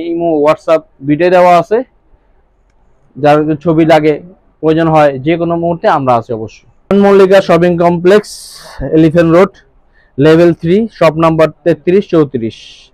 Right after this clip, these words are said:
শপ নেম এলিগেন্স। মোবাইল নাম্বার জিরো ওয়ান সিক্স এইট ডাব-, জিরো ওয়ান সিক্স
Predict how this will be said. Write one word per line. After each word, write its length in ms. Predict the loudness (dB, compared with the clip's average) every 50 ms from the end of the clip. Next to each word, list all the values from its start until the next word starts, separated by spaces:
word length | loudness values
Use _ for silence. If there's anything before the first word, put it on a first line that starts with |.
| _ _ _ _ _ _ -4
শপ 200 | 0 0 0 0 0
নেম 140 | -2 -2 -2 -2 -2 0 0
এলিগেন্স। 360 | 0 0 0 -2 -4 -8 -12 -20 -20 -20 _ _ _ _ -4 -2
মোবাইল 220 | 2 2 2 2 2 0
নাম্বার 240 | 0 2 2 2 0 0 0
জিরো 140 | 0 0 2
ওয়ান 100 | 0 -2 -2 -4
সিক্স 160 | -6 -4 -2 -2
এইট 80 | -2 0 2
ডাব-, 200 | 2 2 0 -2 _ -20 -20 -20 -20 _ -6 -2
জিরো 120 | 0 2 2
ওয়ান 100 | 0 0 -2
সিক্স 160 | -4 -6 -4